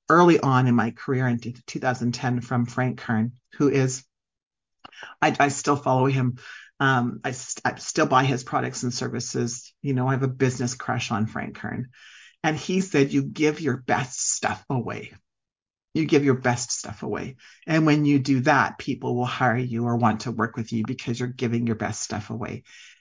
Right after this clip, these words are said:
And over and over and over again, I give my best stuff away. When I haven't, and there was a time I got caught up in this, like, little business loop I'm talking about,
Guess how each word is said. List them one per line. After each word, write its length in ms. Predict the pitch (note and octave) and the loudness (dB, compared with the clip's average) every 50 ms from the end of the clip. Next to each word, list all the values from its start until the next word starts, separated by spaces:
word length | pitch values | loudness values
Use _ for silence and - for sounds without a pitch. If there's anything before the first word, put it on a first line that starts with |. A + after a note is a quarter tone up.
| _ _ | _ _
And 220 | C#3 C#3 C3+ - C3 C#3+ | -2 -2 -2 0 2 4
over 300 | D3+ D3+ D3+ D#3 D3+ D3+ | 6 6 6 4 2 2
and 220 | C#3+ C3+ - - | 2 0 -2 -2
over 300 | C3+ C3 C3 B2+ C3 B2+ | -2 -2 0 0 0 0
and 160 | B2+ A#2+ A#2 | 0 0 -2
over 260 | A2 B2 A#2 A2+ B2 | -2 -2 -2 -2 -4
again, 280 | B2 A#2+ B2 A#2+ A#2 A2+ - | -6 -4 -2 -2 -2 -2 -2
I 100 | B2+ B2 | -4 -6
give 240 | A#2 - A#2+ A2+ B2+ | -4 -4 -4 -2 -2
my 140 | A#2 A2+ | -2 -4
best 380 | A2 - - G#2 A#2 - - - | -4 -4 -4 -6 -6 -6 -8 -10
stuff 360 | - - - - - G2+ - | -10 -10 -10 -10 -12 -12 -12
away. 400 | - G#2 - - B2+ F#3 F#3+ - _ _ _ _ _ _ _ _ _ _ _ _ - | -10 -10 -8 -6 -6 -6 -8 -10 _ _ _ _ _ _ _ _ _ _ _ _ 0
When 140 | C#3+ C#3+ | 2 4
I 60 | C3+ B2+ | 4 4
haven't, 640 | B2+ - - - A3 - - C3+ B2 A#2+ - - - | 4 4 6 8 8 8 8 6 2 -2 -4 -6 -8
and 180 | - C#3+ C3 | -6 -4 -2
there 80 | C3 A#2+ | 0 0
was 120 | B2 B2 | 0 -2
a 40 | D3 | -2
time 280 | C#3 - - D#3+ D3+ D3 | -4 -2 0 2 4 6
I 80 | C#3+ | 6
got 180 | C#3+ C3 - - | 6 4 2 0
caught 220 | - - D#3+ D3+ | -2 0 2 4
up 220 | D3+ D3+ C#3 - - | 4 4 4 2 -2
in 100 | B2+ B2+ | -4 -4
this, 240 | C3 B2+ B2 - - | -4 -4 -4 -4 -4
like, 180 | B2 B2+ C3 | -4 -4 -4
little 220 | C3+ C3+ C3 C3 C3+ | -2 -2 -2 -2 -2
business 480 | C3 - D3+ D3 - D3+ C3+ C3+ - | 0 2 0 2 2 -2 -6 -4 -2
loop 160 | C#3 B2+ - | -4 -2 -2
I'm 100 | B2 B2+ | -2 -4
talking 360 | B2 - - - A2 - A#2+ A#2 | -4 -2 -4 -4 -4 -6 -8 -8
about, 240 | A#2 A#2 - G#2 | -8 -8 -10 -12